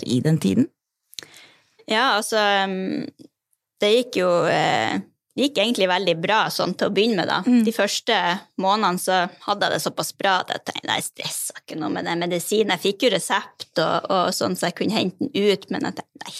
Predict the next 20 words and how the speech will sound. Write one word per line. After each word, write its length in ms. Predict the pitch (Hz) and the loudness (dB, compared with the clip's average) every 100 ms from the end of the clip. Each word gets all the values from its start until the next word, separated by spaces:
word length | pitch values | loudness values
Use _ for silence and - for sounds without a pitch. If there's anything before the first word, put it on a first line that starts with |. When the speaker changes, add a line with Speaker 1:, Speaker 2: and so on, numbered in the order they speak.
| - | -14
Speaker 2:
det 80 | - - | -6 -4
her 80 | |
går 200 | 240 208 | 0 0
jo 60 | - | 0
så 180 | - 220 | -6 -2
bra.» 160 | 226 - - | -2 -2 -2
Speaker 1:
Mm. 320 | 202 175 165 - - - _ | -2 -2 -4 -10 -20 -20 _
Speaker 2:
Eh, 460 | 220 202 196 196 185 | -2 0 2 2 2
og 60 | 196 | 0
så 160 | 214 | 0
begynte 320 | 196 233 277 | 2 2 2
jeg 160 | 175 175 | 0 0
etter 160 | - 175 | -2 -6
fire 320 | 196 202 190 | 0 2 2
måneder, 540 | 175 180 190 165 139 | 0 0 2 2 2
og 60 | 170 | -2
så 80 | - | -4
kjenne 360 | 170 - 170 - | -2 -2 -2 -4
litt 120 | - | -8
at, 80 | - | -14